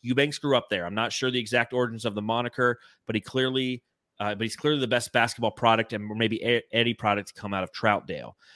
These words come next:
He also plays bigger than his reputation indicates. Those who, uh, may have contributed to, to the obviously overblown comparison of the Hall of Famer, uh, Shaquille O'Neal." When I talked about his, uh, his weaknesses and his strengths, he says he's efficient.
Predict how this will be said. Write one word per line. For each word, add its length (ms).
He 100
also 220
plays 280
bigger 200
than 100
his 140
reputation 600
indicates. 600
Those 300
who, 340
uh, 240
may 220
have 320
contributed 600
to, 260
to 80
the 100
obviously 360
overblown 400
comparison 380
of 20
the 60
Hall 180
of 80
Famer, 420
uh, 340
Shaquille 380
O'Neal." 360
When 120
I 60
talked 280
about 160
his, 400
uh, 340
his 360
weaknesses 540
and 60
his 100
strengths, 600
he 60
says 160
he's 180
efficient. 480